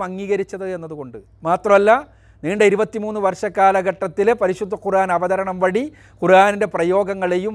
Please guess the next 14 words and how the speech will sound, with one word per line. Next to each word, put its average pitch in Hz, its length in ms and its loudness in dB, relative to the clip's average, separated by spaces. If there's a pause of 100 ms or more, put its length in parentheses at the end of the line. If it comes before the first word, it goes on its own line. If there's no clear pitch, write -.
മറ്റുമെല്ലാം 185 580 -2 (120)
കുറിച്ചുള്ള 185 520 -6
ഒരു 185 120 2
അവബോധവും 185 640 -2
കാര്യങ്ങളും 185 400 0
എല്ലാം 226 220 -4
വന്നിട്ടുണ്ടാവണം. 214 560 -2 (1080)
അപ്പോൾ 233 160 6 (120)
ഈ 302 40 4 (300)
ഏഴെണ്ണത്തിൽ 208 520 0 (1120)
എവിടെയൊക്കെ 269 520 4 (100)
ഹർഫുകൾക്ക് 240 800 0
വ്യത്യാസമുണ്ടോ, 202 840 -2 (920)
ആ - 20 6